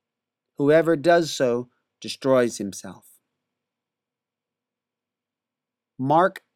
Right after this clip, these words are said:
chapter six, verses twelve through twenty.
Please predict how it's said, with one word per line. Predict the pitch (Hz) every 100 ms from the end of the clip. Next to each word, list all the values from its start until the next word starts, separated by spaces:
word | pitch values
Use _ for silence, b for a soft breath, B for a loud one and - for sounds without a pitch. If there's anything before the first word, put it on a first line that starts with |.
| _
chapter | - 151 131
six, | 127 - 185 - - _ _ _ _ _ -
verses | 123 - -
twelve | - 139 135 139
through | 135 127 123 120 120 _ _ _ _ _ _ _
twenty. | 117 107 101